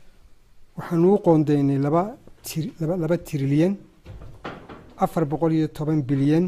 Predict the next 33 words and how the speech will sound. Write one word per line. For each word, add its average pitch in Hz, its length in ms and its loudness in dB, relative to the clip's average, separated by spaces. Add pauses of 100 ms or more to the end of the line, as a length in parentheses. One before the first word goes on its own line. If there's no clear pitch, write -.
(1160)
afar 170 260 -4
boqol 151 280 0
iyo 156 80 2
labiyo 151 320 -2
konton 170 540 -4 (1080)
milyan, 151 460 6 (1120)
siddeed 175 500 4
boqol 160 220 0
iyo 160 100 2
afar 147 180 -6
iyo 156 80 -2
sagaashan 147 500 -4
kun, 180 240 0 (840)
saddex 175 320 -2
boqol 151 240 0
iyo 147 180 2
shan 143 240 -2
iyo 139 160 0
soddon, 127 440 -6 (1300)
oo 160 100 0
tii 208 400 2
hore 165 260 2
ka 170 160 -6
badan, 147 360 -2
amba 156 240 -6
ta 147 100 -8
sanadkan 160 460 -6
labada 151 220 -2
kun 151 180 -8
iyo 147 140 -4
koob 147 260 -8
iyo 151 120 -2
labaatanka 139 560 -6